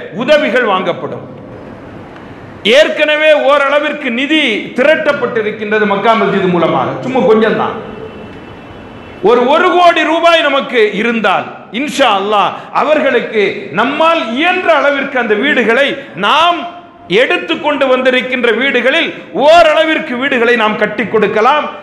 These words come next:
கட்டி கொடுப்பதற்காக வேண்டி மக்கா மஸ்ஜித் நேரடியாகவே களத்திற்கு சென்று அங்கிருக்கக்கூடிய எஸ்டிமேட் வாங்கி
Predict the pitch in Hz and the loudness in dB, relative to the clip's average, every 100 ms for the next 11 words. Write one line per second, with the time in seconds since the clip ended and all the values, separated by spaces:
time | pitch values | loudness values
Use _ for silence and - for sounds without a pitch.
0 | - 202 214 - 330 285 277 277 247 - | -8 -6 -4 -4 -4 -2 0 0 2 2
1 | 247 233 262 262 247 214 226 269 254 240 | 4 2 2 0 0 -2 0 0 2 -2
2 | 294 320 226 - - 156 233 285 294 285 | -2 -2 -4 -6 -4 0 2 4 2 2
3 | 269 262 254 269 269 233 247 240 247 220 | 2 2 4 2 2 0 0 -2 -2 -4
4 | 196 254 277 311 302 - - - 226 262 | 0 0 2 2 2 0 -6 -4 -4 -2
5 | 269 285 285 269 269 262 254 220 170 - | 0 0 2 0 0 0 2 2 -2 -6
6 | - 220 233 294 285 269 240 226 269 277 | 0 0 2 0 0 0 0 2 0 0
7 | 269 | -2